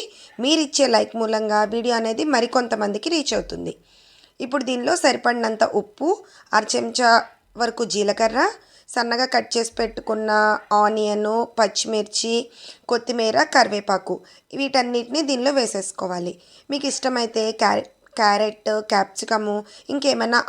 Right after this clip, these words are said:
ఆకుకూరలు కూడా దీనిలో వేసుకోవచ్చు. నేను మాత్రం ఏమీ వేయట్లేదు ఇక్కడ. ఉల్లిపాయ, కొత్తిమీర, కరివేపాకు, పచ్చిమిరపకాయ మాత్రమే యాడ్ చేసుకుంటున్నాను. ఇప్పుడు వీటన్నిటిని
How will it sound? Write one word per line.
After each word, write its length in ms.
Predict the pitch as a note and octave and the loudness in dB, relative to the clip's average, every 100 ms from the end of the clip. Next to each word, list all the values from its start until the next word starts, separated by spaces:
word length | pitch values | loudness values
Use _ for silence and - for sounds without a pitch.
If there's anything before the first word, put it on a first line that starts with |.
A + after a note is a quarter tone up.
| G#3+ | 2
ఆకుకూరలు 420 | A3 - A3 G#3+ G#3 | 2 -2 -2 0 0
కూడా 140 | A3+ A3 | 0 0
దీనిలో 220 | A3 G#3+ G3+ | -2 -2 -2
వేసుకోవచ్చు. 540 | G3 - G#3 - E4 A4 - - - - C4 | -6 -6 -4 -2 0 0 -2 -20 -20 0 2
నేను 180 | C4+ B3+ | 4 2
మాత్రం 320 | A3 G3+ D4 E4+ A#3 A3+ | 0 0 -4 -2 0 0
ఏమీ 240 | A3+ B3 A#3 | 0 0 0
వేయట్లేదు 480 | G#3+ G#3 G#3+ G#3+ G#3 | 0 0 -2 -2 -2
ఇక్కడ. 260 | G#3 A3 E4+ C#4 | 0 2 2 0
ఉల్లిపాయ, 400 | A3 G#3+ A3 B3+ - | -4 2 2 2 -2
కొత్తిమీర, 420 | A#3+ - G#3+ G2+ C4+ G4+ - - - - C4 | -4 -2 -6 0 0 0 -6 -20 -20 -4 2
కరివేపాకు, 560 | A3+ A#3 A#3 A3 A3 D#4 B3 | 2 2 2 2 2 0 0
పచ్చిమిరపకాయ 580 | G#3+ A#3+ G#3+ - A3+ A3 | 0 -6 -8 -2 -2 0
మాత్రమే 360 | G#3 G#3+ A3 A#3 A#3 | -2 -2 -2 -2 0
యాడ్ 180 | G#3+ G3+ A3 | 0 0 -6
చేసుకుంటున్నాను. 760 | G#3 - G#3+ G3+ G3+ G3 B3 G#4 - _ _ _ - | -6 -6 -8 -6 -4 -2 0 0 -2 _ _ _ -10
ఇప్పుడు 240 | F#4 D#4 D4 | -4 -2 -2
వీటన్నిటిని 640 | B3+ A3+ G#3+ A3 A3+ C#4 | 0 0 0 -4 -4 -2